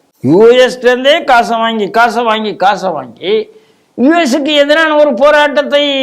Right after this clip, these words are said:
முன்மொழிந்த நாடு தானே. ஆகையினால ட்ரம்ப் என்ன பண்ணாரு? இந்த எய்ட்ஸ் எல்லாம் நிறுத்து, எய்ட்ஸ் எல்லாம், அதாவது நீங்க நல்லா புரிஞ்சுக்கங்க,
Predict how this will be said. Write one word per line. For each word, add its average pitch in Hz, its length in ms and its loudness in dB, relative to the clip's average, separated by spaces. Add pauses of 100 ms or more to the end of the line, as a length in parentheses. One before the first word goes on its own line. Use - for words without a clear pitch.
(240)
முன்மொழிந்த 269 640 0
நாடு 247 260 0
தானே. 233 220 -2 (1000)
ஆகையினால 262 420 -2 (120)
ட்ரம்ப் 240 300 -4
என்ன 262 160 -2
பண்ணாரு? 196 280 -4
இந்த 220 320 -2
எய்ட்ஸ் 220 640 -2
எல்லாம் 277 300 0
நிறுத்து, 247 340 -6 (500)
எய்ட்ஸ் 226 340 0
எல்லாம், 247 200 2
அதாவது 220 560 -2 (1080)
நீங்க 185 260 -4
நல்லா 214 280 -2
புரிஞ்சுக்கங்க, 170 600 -8